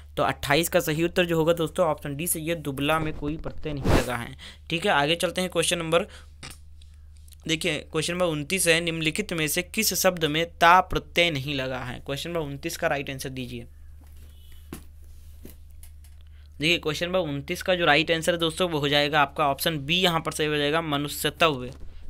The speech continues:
ठीक है, आगे चलते हैं। क्वेश्चन नंबर तीस है, देखिए, कलेश का सही विशेषण है, कलेश शब्द का सही विशेषण कौन सा है? तीस नंबर का राइट आंसर दीजिए।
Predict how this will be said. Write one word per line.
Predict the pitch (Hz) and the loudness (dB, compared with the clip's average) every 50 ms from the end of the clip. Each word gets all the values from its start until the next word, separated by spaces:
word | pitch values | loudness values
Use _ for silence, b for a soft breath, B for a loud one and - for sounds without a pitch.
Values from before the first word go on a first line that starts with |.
| - - - | -8 -6 -4
ठीक | 151 143 - 202 | -4 -2 -2 -4
है, | 240 - B B B B B - | -4 -6 B B B B B -2
आगे | 131 139 156 185 | 0 2 2 2
चलते | 185 196 180 185 190 | -2 -2 -4 -4 -4
हैं। | 185 180 | -4 -4
क्वेश्चन | - 175 170 170 180 | -2 -4 -4 -4 -4
नंबर | 175 170 175 175 | -4 -2 -4 -4
तीस | - - 165 190 196 - | -4 -6 -6 -4 -4 -4
है, | - 175 | -4 -4
देखिए, | 170 156 160 165 170 170 - - | -6 -6 -6 -8 -10 -6 0 0
कलेश | 151 143 143 160 180 196 196 - - - B B B B B B B B B B - | 2 4 4 6 6 4 4 2 -4 -10 B B B B B B B B B B -2
का | - 175 | -2 -2
सही | 185 - - 151 135 156 185 | -2 0 -2 -2 -2 -2 -4
विशेषण | 175 160 - - 156 139 - 185 170 151 | -2 -2 0 0 0 2 2 2 2 0
है, | 135 123 117 123 - - - | -2 -4 -8 -10 -14 -12 -6
कलेश | - 135 135 151 165 185 - - | -4 0 2 2 2 2 2 0
शब्द | - - 156 143 143 139 | 0 0 -2 -2 -2 -4
का | 135 - 131 131 139 147 165 185 - - | -6 -4 -4 -2 -2 -2 -4 -4 -8 -8
सही | - 156 143 160 180 180 | -6 -6 -4 -4 -4 -4
विशेषण | 165 139 143 143 131 175 170 | -4 -4 -4 -4 -4 -4 -6
कौन | 165 - 151 143 143 | -6 -4 -4 -4 -4
सा | 143 - 143 | -6 -6 -6
है? | 156 170 | -6 -6
तीस | 170 - 156 156 156 156 | -4 -4 -4 -4 -4 -4
नंबर | 147 143 143 147 | -2 -2 -2 0
का | 143 156 | 0 2
राइट | 147 143 143 139 | 2 2 2 2
आंसर | 143 139 135 147 | -2 -4 -4 -4
दीजिए। | 135 127 131 123 123 127 123 | -6 -6 -6 -6 -6 -6 -6